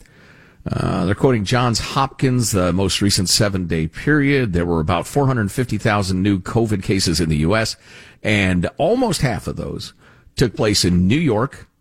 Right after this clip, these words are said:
Michigan, Florida, Pennsylvania, and New Jersey. Handful of observations.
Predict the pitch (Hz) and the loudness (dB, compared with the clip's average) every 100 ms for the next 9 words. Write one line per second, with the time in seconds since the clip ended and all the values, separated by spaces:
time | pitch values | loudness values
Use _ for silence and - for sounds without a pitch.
0 | _ - 87 135 - 87 78 76 98 - | _ -6 0 0 0 -2 -2 -2 -4 -10
1 | _ _ _ - 117 123 107 80 85 - | _ _ _ -6 0 2 2 0 -2 -6
2 | _ _ _ - 113 - 92 80 120 127 | _ _ _ 0 0 2 0 2 0 2
3 | 78 76 78 _ _ _ - 98 90 87 | 0 -2 -6 _ _ _ 0 2 2 0
4 | - 107 107 165 185 92 73 - _ _ | 0 0 2 2 2 -2 -6 -12 _ _
5 | _ _ _ _ _ _ _ - 117 104 | _ _ _ _ _ _ _ -2 -2 0
6 | 120 98 107 92 95 80 71 - - | 0 2 0 -2 -4 -4 -6 -8 -12